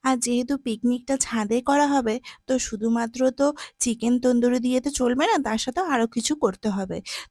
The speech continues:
তো আমরা তো শুধু ভেবেছিলাম প্রথমে যে চিকেন তন্দুরি করব, তাহলে হয়তো রাতের অন্য কোনো রান্না করে খেয়ে নেব, কিন্তু শেষে মা বলল যে শুধু চিকেন তন্দুরি দিয়ে চলবে না, আরও কিছু করতে হবে।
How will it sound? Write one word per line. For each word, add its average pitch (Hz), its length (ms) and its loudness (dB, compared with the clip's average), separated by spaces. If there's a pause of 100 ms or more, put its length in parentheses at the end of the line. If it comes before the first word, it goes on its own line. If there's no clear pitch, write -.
(120)
তো 269 100 2 (300)
আমরা 226 320 0
তো 247 120 -4
শুধু 294 280 -2
ভেবেছিলাম 247 680 0
প্রথমে 294 360 -2
যে 381 100 -2
চিকেন 262 420 -2
তন্দুরি 240 400 2
করব, 277 200 -2 (140)
তাহলে 262 340 -2
হয়তো 269 300 -4
রাতের 254 340 -4
অন্য 233 240 0
কোনো 247 220 -4
রান্না 226 340 0
করে 247 220 -2
খেয়ে 254 280 -2
নেব, 233 160 -2 (440)
কিন্তু 277 300 0
শেষে 247 360 0
মা 226 260 -2
বলল 233 280 0 (440)
যে 233 180 -4
শুধু 233 360 -6
চিকেন 240 380 -4
তন্দুরি 233 360 -2
দিয়ে 254 180 -2
চলবে 220 340 -4
না, 277 120 -4
আরও 220 200 -2
কিছু 226 260 -6
করতে 214 340 -6
হবে। 190 280 -6